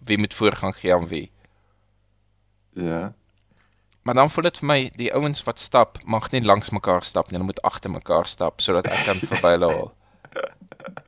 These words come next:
Speaker 1: En dan
Speaker 2: So
Speaker 1: kyk
Speaker 2: met
Speaker 1: ek altyd
Speaker 2: skree op hulle as hulle langs mekaar loop.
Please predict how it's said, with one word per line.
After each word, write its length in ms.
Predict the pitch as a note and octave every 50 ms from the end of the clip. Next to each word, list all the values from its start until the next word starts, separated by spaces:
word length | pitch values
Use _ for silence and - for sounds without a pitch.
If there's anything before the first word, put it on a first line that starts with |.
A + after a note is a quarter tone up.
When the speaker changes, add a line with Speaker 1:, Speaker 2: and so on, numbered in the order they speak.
| - - - - - - - - - - D3+
Speaker 1:
En 60 | F3+
dan 100 | A#2 A2 A2+
Speaker 2:
So 80 | A#2
Speaker 1:
kyk 80 | C#3+ D3 -
Speaker 2:
met 40 |
Speaker 1:
ek 120 | C#3 B2 -
altyd 140 | G#2+ C3 A2+
Speaker 2:
skree 240 | A#2+ A#2+ A#2+ A#2+ A#2 A2
op 80 | - -
hulle 200 | G2 G2 F#2+ F#2+ F#2 E2+
as 80 | - -
hulle 120 | F2 F2 D#2+
langs 260 | E2 E2+ D#2+ - - -
mekaar 260 | D#2+ - D#2 D#2+ D#2+ D#2
loop. 100 | D2+ D2